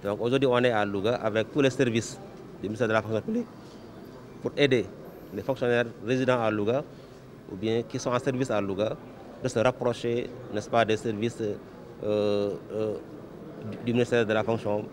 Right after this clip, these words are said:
publique. L'esprit donc, c'est d'aider à la déconcentration des services offerts à l'usager.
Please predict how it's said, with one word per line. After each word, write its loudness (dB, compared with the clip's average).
publique. 4
L'esprit 4
donc, 4
c'est 6
d'aider 6
à 0
la 6
déconcentration 2
des 2
services 0
offerts 4
à 4
l'usager. 4